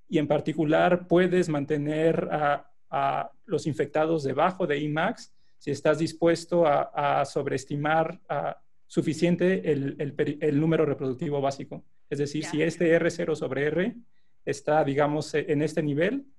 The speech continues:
Speaker 1: lo que vas a obtener es que no sobrepasas el límite que tú fijaste. Eso corresponde a algo así como un sesenta, a sobreestimar un sesenta por ciento del R cero, ¿no? Entonces, ah, e-, en ese sentido, también la estrategia de intervención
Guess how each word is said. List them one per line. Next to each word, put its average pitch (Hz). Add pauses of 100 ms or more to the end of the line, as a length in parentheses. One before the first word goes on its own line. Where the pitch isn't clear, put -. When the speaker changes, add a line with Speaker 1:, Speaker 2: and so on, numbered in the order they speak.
(140)
Speaker 1:
lo 143
que 147
vas 147
a 147
obtener 170
es 151
que 147
no 143
sobrepasas 143
el 143
límite 139
que -
tú 135
fijaste. 175
Eso 147
corresponde 143
a 139
algo 139
así 139
como 147 (540)
un 147
sesenta, 156 (160)
a 143
sobreestimar 147
un 156
sesenta 147
por 123
ciento 143
del 135
R 135
cero, 151 (920)
¿no? 160
Entonces, 143
ah, 147 (200)
e-, -
en 156
ese 156
sentido, 156
también 139
la 143
estrategia 143
de 135
intervención 160